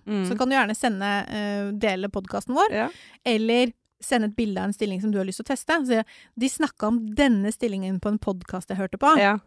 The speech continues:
Speaker 2: Har du lyst til å teste ut den? For den
Speaker 1: Ja.
Speaker 2: skal være veldig bra for damer.»
Speaker 1: Jepp.
Speaker 2: Så nekter
Speaker 1: Da,
Speaker 2: jeg å
Speaker 1: ja.
Speaker 2: tro at det er veldig mange damer som sier, «Nei, vet du hva, den stillingen, den hørtes litt drøy ut, gitt.»
Speaker 1: Mm.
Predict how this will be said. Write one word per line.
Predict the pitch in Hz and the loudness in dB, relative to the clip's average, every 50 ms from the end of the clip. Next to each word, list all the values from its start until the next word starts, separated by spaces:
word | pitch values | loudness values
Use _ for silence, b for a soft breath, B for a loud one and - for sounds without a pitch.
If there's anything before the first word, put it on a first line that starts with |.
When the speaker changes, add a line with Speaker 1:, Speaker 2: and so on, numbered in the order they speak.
| _ _ _ _ _ _ - | _ _ _ _ _ _ -6
Speaker 2:
Har | - 247 233 | 0 2 2
du | 254 240 | 4 4
lyst | 226 214 - - | 2 -2 -2 -4
til | - 240 | -4 -4
å | - | -2
teste | - 269 - - - | -4 -6 -6 -6 -6
ut | 240 | 0
den? | - 294 311 269 | 2 2 2 2
For | - 233 | 0 -2
den | 220 - | -2 -2
Speaker 1:
Ja. | - | 0
Speaker 2:
skal | - 247 247 | 0 2 2
være | 240 208 208 220 | 4 2 2 2
veldig | 247 233 214 233 214 | 0 0 0 0 0
bra | 226 208 185 185 | 0 0 -2 -2
for | - - 269 | -2 -4 0
damer.» | 262 320 294 254 220 262 381 427 - | 4 4 4 6 4 2 0 2 4
Speaker 1:
Jepp. | - 226 - b b b b b b b b b b - | 2 2 2 b b b b b b b b b b -4
Speaker 2:
Så | - 349 - | -4 -4 -2
nekter | - 311 349 381 508 - - 202 | 0 0 2 2 2 0 4 8
Speaker 1:
Da, | 269 294 311 339 320 - | 10 10 10 8 8 6
Speaker 2:
jeg | 226 226 | 4 6
å | - 285 | 8 8
Speaker 1:
ja. | 294 330 | 10 10
Speaker 2:
tro | 330 285 349 494 381 | 10 10 8 8 8
at | 330 - | 6 6
det | 392 | 4
er | 381 381 466 381 | 6 6 6 6
veldig | 262 226 254 | 6 6 6
mange | 302 302 262 285 277 | 4 6 4 4 6
damer | 330 294 240 214 | 6 6 6 4
som | 214 254 247 | 2 0 -4
sier, | 226 - | -4 -2
«Nei, | 208 214 226 | 0 0 2
vet | 233 233 226 - | 2 0 4 6
du | 240 | 6
hva, | 254 254 | 6 6
den | 240 220 202 202 190 294 311 320 359 370 359 | 4 -2 -4 -4 4 6 8 8 8 8 6
stillingen, | - - - 285 233 220 220 220 220 214 202 | 4 2 0 0 0 0 0 0 0 2 4
den | 220 226 240 254 254 240 | 4 4 4 4 4 4
hørtes | 240 262 214 - 269 269 - | 4 4 4 4 0 0 0
litt | 247 233 - 220 | 0 -2 2 2
drøy | 247 226 214 208 208 | 2 4 4 4 4
ut, | 208 - - | 2 2 4
gitt.» | 247 247 | 4 6
Speaker 1:
Mm. | 233 214 220 233 | 6 6 2 -2